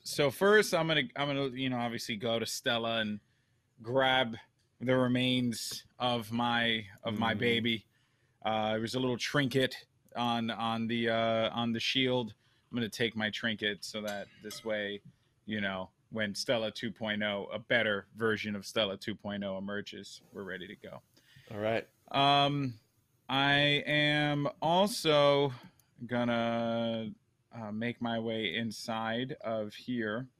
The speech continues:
Speaker 2: Mm-hmm.
Speaker 1: Uh, now,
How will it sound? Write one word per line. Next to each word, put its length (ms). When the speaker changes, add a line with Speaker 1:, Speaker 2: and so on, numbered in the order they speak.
Speaker 2:
Mm-hmm. 240
Speaker 1:
Uh, 340
now, 480